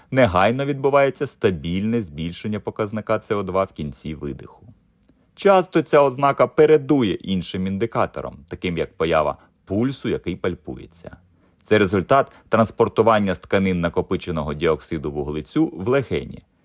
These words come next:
що часто і призводить до первинного зростання кількості С О два наприкінці видиху. Четверте. Орієнтир для швидкості вентиляції. Гіпервентиляція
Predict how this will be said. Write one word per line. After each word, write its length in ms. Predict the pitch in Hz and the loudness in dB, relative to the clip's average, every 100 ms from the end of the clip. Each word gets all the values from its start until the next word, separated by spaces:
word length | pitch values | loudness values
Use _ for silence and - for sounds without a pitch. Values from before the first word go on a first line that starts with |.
| _ - | _ -14
що 200 | - 76 | -10 -8
часто 480 | - 90 120 - | 0 0 0 -2
і 40 | 139 | -4
призводить 600 | - 131 123 131 123 120 _ _ | -2 -2 -2 -4 -4 -10 _ _
до 140 | - 180 | 0 4
первинного 680 | 131 101 82 90 98 110 117 | 4 4 2 0 0 -2 -2
зростання 680 | 113 117 - 110 110 110 - _ | -2 -2 -2 -2 -2 -8 -12 _
кількості 520 | - 85 85 87 - | -8 -6 -2 -2 -2
С 180 | 107 - | -4 0
О 80 | 104 | 0
два 240 | 92 101 | 0 -2
наприкінці 640 | 85 65 - - 65 - 87 | -2 -8 -12 -12 -12 -8 -10
видиху. 580 | - 64 60 - - - _ _ _ _ _ _ _ - | -8 -12 -12 -18 -20 -20 _ _ _ _ _ _ _ 0
Четверте. 720 | 95 - 113 123 - - - _ - - | 0 4 4 4 2 -12 -20 _ -20 -4
Орієнтир 720 | - - 98 82 67 80 120 _ - | 2 2 2 -2 0 0 0 _ -10
для 180 | 92 90 | 0 0
швидкості 580 | - 76 - 87 - 90 | 0 -6 -4 -8 -6 -4
вентиляції. 720 | 101 98 123 110 - - - _ _ _ _ _ - _ _ _ _ 175 | -4 -2 2 2 0 -12 -20 _ _ _ _ _ -20 _ _ _ _ 2
Гіпервентиляція 1040 | 208 160 131 117 101 80 80 - 110 | 6 6 4 4 6 6 4 -2 -8